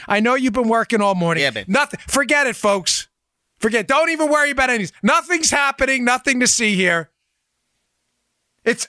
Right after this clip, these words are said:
Speaker 1: ostensibly a private institution, although it's functionally an arm of the Kremlin.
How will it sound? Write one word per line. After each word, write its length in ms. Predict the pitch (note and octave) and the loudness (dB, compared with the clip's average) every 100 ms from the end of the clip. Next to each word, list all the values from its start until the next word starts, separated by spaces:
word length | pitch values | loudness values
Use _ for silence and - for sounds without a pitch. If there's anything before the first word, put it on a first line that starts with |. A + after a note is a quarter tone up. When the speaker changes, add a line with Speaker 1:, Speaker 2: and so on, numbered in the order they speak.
| - | -4
Speaker 1:
ostensibly 1120 | A3+ - C#4+ D#4 C#4+ D#4+ B3+ A#3+ A3 A3 G#3 _ - | -2 -2 -2 0 0 -2 0 0 2 0 -6 _ -6
a 80 | F#3+ | -2
private 360 | A#3 B3+ B3 | 0 0 -2
institution, 600 | A#3+ - G#3+ A#3+ A3 F#3+ | -4 -6 -4 -2 0 0
although 260 | F#3 G3+ G3+ | 0 0 -2
it's 140 | - | -4
functionally 580 | - D#4+ C4+ C4+ B3+ A#3+ | 0 0 2 0 0 0
an 60 | A3 | 2
arm 260 | G#3 A3 | 0 2
of 80 | G#3+ | 0
the 80 | F#3+ | -2
Kremlin. 460 | - G3 E3 A#2+ | 0 0 -2 -8